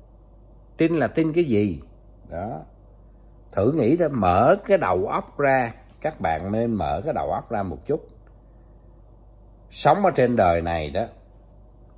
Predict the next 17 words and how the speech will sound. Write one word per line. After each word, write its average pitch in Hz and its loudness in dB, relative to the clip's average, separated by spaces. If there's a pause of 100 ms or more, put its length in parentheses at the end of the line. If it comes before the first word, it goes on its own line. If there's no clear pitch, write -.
(920)
các 147 -6
bạn 85 -2
từng 82 0
coi 117 4
những 87 -6
cái 110 -2
phim 107 -2 (120)
Tàu, 80 0 (200)
những 80 -10
cái 135 -4
phim 110 -2
này 73 -6
kia, 113 -2
những 90 -8
ông 123 -2
vua 113 2
chúa 147 0